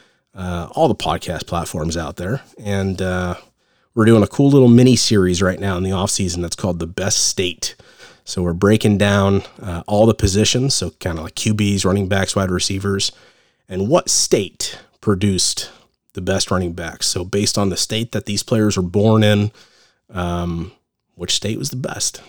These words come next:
So just a little fun in the off season here. Not a whole lot of news going on. But like I said, go check it out. All Out Blitz Podcast. Let us know what you think. Of course,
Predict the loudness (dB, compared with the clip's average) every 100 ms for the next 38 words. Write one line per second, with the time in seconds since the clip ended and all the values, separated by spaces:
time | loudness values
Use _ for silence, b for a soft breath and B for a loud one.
0 | b b -8 -8 -8 -10 -8 0 2 2
1 | 2 2 2 2 2 0 0 0 2 2
2 | 2 2 0 0 2 4 4 2 2 2
3 | 2 4 2 0 -4 B B B B B
4 | 0 2 2 2 0 0 0 -2 -2 -4
5 | -4 -4 -2 -2 -2 -6 -6 -6 -6 -6
6 | -6 -6 -4 -4 -4 -6 -4 -2 -2 -2
7 | -4 -6 -8 -2 -2 -2 -6 2 4 4
8 | 0